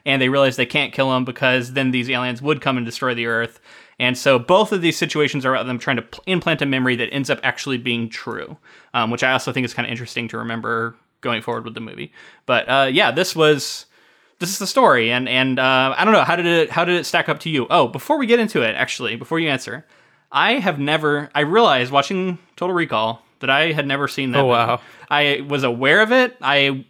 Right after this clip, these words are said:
Speaker 1: had seen certain scenes referenced and, like, all kinds of stuff.
Speaker 2: Sure, somebody had at
Speaker 1: Um,
Speaker 2: least some, at some point in your adolescence talked to you about a three-boobed woman, right?
Speaker 1: Oh, absolutely. I knew that was coming, you know what I mean? Like, there's, there's lots of stuff I was aware of, but I had never actually seen the movie.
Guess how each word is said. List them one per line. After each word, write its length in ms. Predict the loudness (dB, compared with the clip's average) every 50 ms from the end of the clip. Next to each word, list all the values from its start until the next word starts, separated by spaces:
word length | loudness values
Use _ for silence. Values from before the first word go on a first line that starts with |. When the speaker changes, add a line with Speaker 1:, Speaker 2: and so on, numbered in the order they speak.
| _
Speaker 1:
had 300 | -14 -12 -6 -4 -4 -4
seen 300 | -4 -2 0 0 0 0
certain 380 | 0 -2 -2 -2 -2 -2 -4 -6
scenes 560 | -6 -6 -8 -4 -2 -2 0 0 0 -2 0
referenced 460 | 0 0 0 2 0 -2 -4 -2 -4 -4
and, 80 | -4
like, 140 | -2 -4 -4 -4
all 160 | -2 -2 -2 -2
kinds 260 | -2 -4 -4 -4 -6
of 60 | -8
stuff. 180 | -4 -2 2 4
Speaker 2:
Sure, 140 | 4 4
somebody 340 | 4 2 2 4 4 6 6
had 100 | 4 4
at 260 | 2 2 2 2 2
Speaker 1:
Um, 60 | 2 2
Speaker 2:
least 200 | 0 0 0 0
some, 180 | 0 0 0 0
at 140 | -2 0
some 160 | 0 0 0 2
point 240 | 2 2 2 2
in 60 | 2 2
your 100 | 2 2
adolescence 540 | 2 2 2 2 0 -2 -2 -6 -8 -4
talked 180 | -2 -2 -2 0
to 60 | -2
you 60 | -2 0
about 160 | 0 0 0
a 40 | -2
three-boobed 600 | -4 -6 -6 -6 -4 -4 -4 -4 -4 -6 -8 -14 -20 -20 -20 -20 -14
woman, 420 | -8 -6 -4 -4 -2 -4 -4 -4
right? 260 | -4 -4 -4 -6 -8 -6 _ 2
Speaker 1:
Oh, 220 | 2 2 2 0 0
absolutely. 680 | 0 0 0 -2 -2 -2 0 0 0 0 0 -2 -2 0
I 100 | 0 0
knew 240 | 2 4 6 6 6
that 160 | 6 4 2
was 140 | 0 -2 -2
coming, 460 | -2 -2 0 2 2 2 2 2 2
you 80 | 0 0
know 60 | 0
what 80 | 0 0
I 40 |
mean? 160 | 0 0 0 0
Like, 180 | -2 -4 -4
there's, 200 | -2 -2 -2 0
there's 200 | 2 0 2 4
lots 220 | 4 4 4 4 2
of 80 | -2
stuff 180 | 0 2 2 4
I 120 | 2 2
was 120 | 2 0 -2
aware 300 | -2 0 0 2 2 0
of, 160 | -2 -2 0
but 160 | -2 0 2
I 120 | 2 2
had 120 | 2 2 2
never 160 | 0 0 2
actually 280 | 2 0 0 0 -2 -2
seen 160 | -2 -2 -2
the 60 | -2
movie. 280 | -2 -4 -4 -6 -10